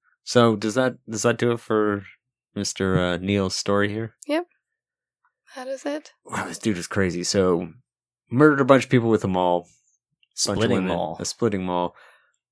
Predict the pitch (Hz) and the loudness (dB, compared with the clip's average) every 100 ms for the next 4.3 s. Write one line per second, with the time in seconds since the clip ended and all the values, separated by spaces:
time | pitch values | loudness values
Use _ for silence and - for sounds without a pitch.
0 | - - 127 123 127 120 113 107 98 90 | -18 -2 0 2 2 2 4 2 0 -8
1 | 82 - - - - 117 107 107 104 - | -20 -20 -20 -10 -2 -2 0 -2 -2 -8
2 | - 87 98 - 101 104 98 92 _ - | -14 -12 -8 -6 -4 -2 -2 -4 _ -4
3 | 107 95 98 95 92 _ _ - 269 277 | -2 -2 -4 -6 -12 _ _ -4 -2 -2
4 | 277 269 | -6 -10